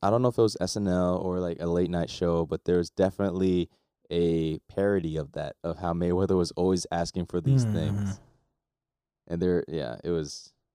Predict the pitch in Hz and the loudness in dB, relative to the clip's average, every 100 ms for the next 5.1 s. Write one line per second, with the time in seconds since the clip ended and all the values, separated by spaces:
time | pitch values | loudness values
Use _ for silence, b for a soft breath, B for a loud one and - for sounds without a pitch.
0 | _ 85 76 73 73 73 - 85 87 87 | _ -4 -2 -2 -4 -6 -6 -2 0 0
1 | 87 113 104 - 92 87 85 80 - 95 | -2 0 0 0 0 0 -2 -2 0 0
2 | 98 87 104 107 98 107 90 82 78 _ | 2 2 4 4 4 4 2 0 -2 _
3 | 85 - 110 107 104 104 - _ 151 139 | -6 -2 2 2 2 0 -8 _ 0 0
4 | - 147 180 147 139 185 160 160 143 98 | 2 2 4 2 2 2 2 0 2 4
5 | 104 | 6